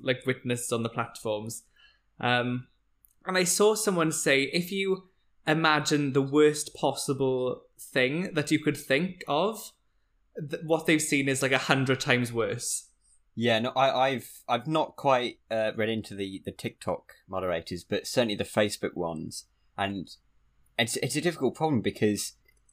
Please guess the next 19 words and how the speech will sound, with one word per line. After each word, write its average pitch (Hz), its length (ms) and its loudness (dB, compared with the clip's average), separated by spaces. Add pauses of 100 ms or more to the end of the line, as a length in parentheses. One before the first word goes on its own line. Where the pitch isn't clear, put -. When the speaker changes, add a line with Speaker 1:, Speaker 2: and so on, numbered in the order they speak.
(320)
Speaker 2:
ha-, 123 200 -10 (360)
people 160 260 2
are 123 100 6
uploading 120 500 2
just - 240 -4 (160)
truly 127 500 0
awful 104 460 -2
things, 85 520 -6
right? 85 380 -6 (100)
Speaker 1:
Mm-hmm. 131 220 -2
Speaker 2:
Just 120 280 -2 (380)
the 131 220 0
worst 135 420 2
of 113 100 -4
humanity 104 640 -4
doing 95 340 -4 (320)
the 120 80 2
worst 107 560 0
things. 90 580 -8